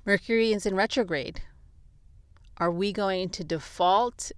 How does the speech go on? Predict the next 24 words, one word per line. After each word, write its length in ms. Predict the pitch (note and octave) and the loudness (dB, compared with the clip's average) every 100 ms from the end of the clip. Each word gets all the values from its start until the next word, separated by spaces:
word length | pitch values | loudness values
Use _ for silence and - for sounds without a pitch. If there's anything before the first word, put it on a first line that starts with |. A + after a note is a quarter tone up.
| - - | -20 -12
to, 840 | - - F3+ E3+ E3 D#3+ D#3+ D#3+ - - - - | -10 -4 -2 -2 -2 -4 -6 -8 -12 -20 -20 2
"Oh 80 | D4 | 4
no, 520 | A4 A#4 A4+ G4+ C4 - - - - | 6 4 4 2 0 -6 -20 -8 0
Mercury's 340 | F#4+ G4+ F#4 | 4 6 6
in 80 | F#4 | 4
retrograde, 460 | G#4 F#4+ G4 F#4 | 2 4 4 4
quick, 380 | - A4 A4 - - - - | 4 6 6 4 -12 -20 4
all 180 | C#4+ E4+ | 8 8
communication's 600 | F#4 F#4 F#4 F4+ E4+ D#4+ | 8 4 6 4 4 0
gonna 180 | D#4 D#4+ | 0 0
suck. 480 | - F4+ F4 - - - - - | 2 4 4 2 -14 -20 -20 -16
So 180 | - D#4 - | 0 0 2
I'm 320 | C#4 D#4+ D#4+ | 2 4 4
just 380 | D#4+ C#4+ - - | 0 -4 -8 -4
either 220 | C#4 C#4+ | 0 2
not 260 | B3+ B3 B3 | 6 4 6
gonna 160 | D#4+ | 0
communicate 600 | D4+ D4+ D4+ D4+ E4 E4+ - - - - - - | 0 0 0 -2 -4 -4 -6 -16 -20 -20 -8 -4
or 140 | A#3+ | -2
I'm 140 | A#3 | -2
gonna 240 | A#3 A3+ A3 | -2 -4 -4
expect 680 | - F3+ - - C4 C#4 - | -6 -4 -6 2 4 4 0
that 160 | A3+ - - | -2 -2 0
everyone's, 680 | A#3+ C#4 C4+ C4+ B3+ - | 4 4 4 2 0 -4